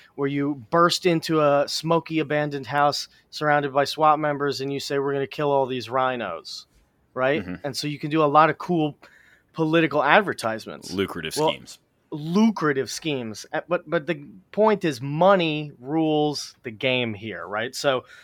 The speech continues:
Speaker 1: fundraising is probably something you have to look at and go, "Okay, whoever's got more funds, they got a better chance." Now, this isn't always the case, but it's generally gonna be the case when you're talking about, like, Congress.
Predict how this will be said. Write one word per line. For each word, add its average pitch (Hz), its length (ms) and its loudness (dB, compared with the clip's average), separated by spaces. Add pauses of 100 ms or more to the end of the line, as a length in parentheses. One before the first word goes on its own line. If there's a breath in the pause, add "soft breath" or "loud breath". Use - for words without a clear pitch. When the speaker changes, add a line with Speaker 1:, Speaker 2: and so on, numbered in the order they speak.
(1500 soft breath)
Speaker 1:
fundraising 135 1120 6 (1400)
is 180 160 2
probably 220 400 6
something 190 300 2
you 160 100 4
have 156 120 4
to 160 80 0
look 165 200 2
at 156 140 6
and 156 100 -2
go, 151 120 4
"Okay, 160 280 2
whoever's 196 440 0
got 185 220 8
more 160 360 2
funds, 190 580 0 (760)
they 226 120 -6
got 254 180 0
a 233 40 -2
better 226 260 6
chance." - 720 -2 (440)
Now, 156 200 4
this 147 180 0
isn't 147 260 -4
always 135 280 0
the 120 80 -12
case, 117 340 -10
but 151 160 -4
it's 143 160 -8
generally 185 480 6
gonna 143 180 2
be 135 120 -2
the 127 100 -2
case 127 320 -2 (180)
when 123 120 -6
you're 123 100 -4
talking 117 320 -4
about, 107 220 -4
like, 98 240 -8
Congress. 113 720 -2